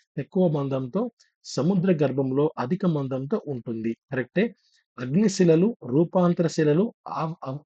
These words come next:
అవక్షేప శిలలు బాహ్య పటలంలో భాగంగా క-, కనిపిస్తాయి. కరెక్టే. So, అన్నీ కూడా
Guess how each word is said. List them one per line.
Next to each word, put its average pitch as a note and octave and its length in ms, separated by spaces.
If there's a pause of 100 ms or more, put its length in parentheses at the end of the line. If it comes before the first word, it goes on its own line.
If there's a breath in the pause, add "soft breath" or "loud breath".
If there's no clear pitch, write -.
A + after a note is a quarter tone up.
అవక్షేప F3+ 500
శిలలు D3+ 380 (420 soft breath)
బాహ్య F#3 340
పటలంలో D#3+ 480
భాగంగా C#3 380
క-, D3 180 (580)
కనిపిస్తాయి. A#2+ 640
కరెక్టే. A2+ 400 (380 soft breath)
So, - 140
అన్నీ C#3+ 300
కూడా D#3 240